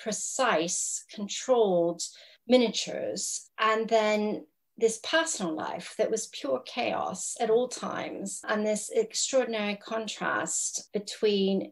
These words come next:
Hilliard's ability, clearly when it came to his work, to be an absolute perfectionist. And we know from his treatise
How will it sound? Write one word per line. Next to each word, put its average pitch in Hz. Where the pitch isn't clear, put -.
Hilliard's 196
ability, 190
clearly 226
when 180
it -
came 196
to 196
his 185
work, 220
to -
be 180
an 175
absolute 233
perfectionist. -
And 180
we 185
know 214
from 196
his 180
treatise 208